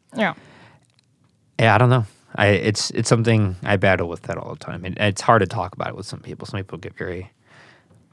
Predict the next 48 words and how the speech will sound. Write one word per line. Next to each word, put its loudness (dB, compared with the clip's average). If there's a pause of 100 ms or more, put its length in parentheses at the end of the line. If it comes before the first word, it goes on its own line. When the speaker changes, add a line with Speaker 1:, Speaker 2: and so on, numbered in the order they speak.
(160)
Speaker 2:
upset -4
or -8
offended -8
or -12
Speaker 1:
God, -16
Speaker 2:
weirded -8
out -10
by -14
it. -12
Speaker 1:
Jesus. -12
Speaker 2:
I'm -10
Speaker 1:
This -4
Speaker 2:
just -8
Speaker 1:
is -6
Speaker 2:
like -4
Speaker 1:
what 0
I'm -2
talking -10
about. -6
Like, -10
it's -12
not -10
about -14
you. -4 (120)
Stop -12
taking -8
things -10
personally. -10 (280)
Speaker 2:
Well, 4
it's 0
a 2
th-, -2
Speaker 1:
No 2
Speaker 2:
it's 2
a 4
Speaker 1:
one's 2
trying -
to -8
Speaker 2:
conversation 4
that 2
Speaker 1:
offend 0
Speaker 2:
should -2
be -2
Speaker 1:
you. -2
Speaker 2:
had. -2 (360)
Speaker 1:
Yeah. 0
Speaker 2:
Because 4
it, 4